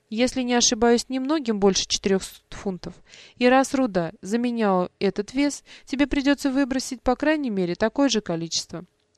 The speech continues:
«Целых четыреста футов?» — жалобно воскликнул Джо. «Да, и ещё немного, чтобы подняться.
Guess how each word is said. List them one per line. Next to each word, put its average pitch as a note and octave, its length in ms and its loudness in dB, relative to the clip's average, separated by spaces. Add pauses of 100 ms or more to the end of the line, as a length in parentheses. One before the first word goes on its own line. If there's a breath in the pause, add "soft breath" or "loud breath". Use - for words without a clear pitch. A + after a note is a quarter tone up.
(180)
«Целых B3 380 2
четыреста - 600 -2
футов?» — - 520 -4 (320 soft breath)
жалобно G#3+ 440 4
воскликнул G#3 580 0
Джо. F3+ 280 -4 (640)
«Да, G#3 380 0 (260 loud breath)
и A#3 80 -2
ещё A#3+ 240 2
немного, C4+ 480 2
чтобы G#3+ 240 -2
подняться. A#3+ 720 -2